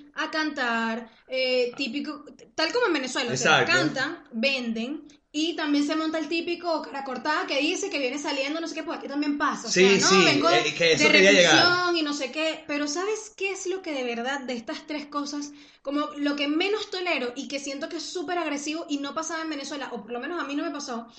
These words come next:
Speaker 1: Eh, los vendedores son muchísimo más agresivos en el sentido de que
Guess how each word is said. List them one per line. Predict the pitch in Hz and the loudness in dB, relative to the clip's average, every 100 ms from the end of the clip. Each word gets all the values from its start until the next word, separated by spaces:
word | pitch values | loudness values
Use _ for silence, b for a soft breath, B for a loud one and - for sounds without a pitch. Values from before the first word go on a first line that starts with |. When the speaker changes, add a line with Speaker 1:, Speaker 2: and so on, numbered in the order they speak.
| B B B - | B B B -10
Speaker 1:
Eh, | 277 269 262 262 254 - | -6 -2 -2 -2 -4 -4
los | 277 302 | -2 0
vendedores | 294 285 302 339 285 | 0 0 0 0 -2
son | 294 285 | -4 -4
muchísimo | 302 294 - 370 - 392 392 392 | -4 -2 -2 -2 -4 -4 -6 -6
más | 254 262 311 - - - - | -6 -4 -4 -8 -14 -20 -14
agresivos | 240 247 233 330 294 226 285 B B 277 | -8 -8 -6 -6 -4 -4 -6 B B -4
en | 294 | -2
el | 294 | 0
sentido | 302 285 359 | -4 -4 -2
de | 302 254 | -2 -2
que | 233 226 | -4 -6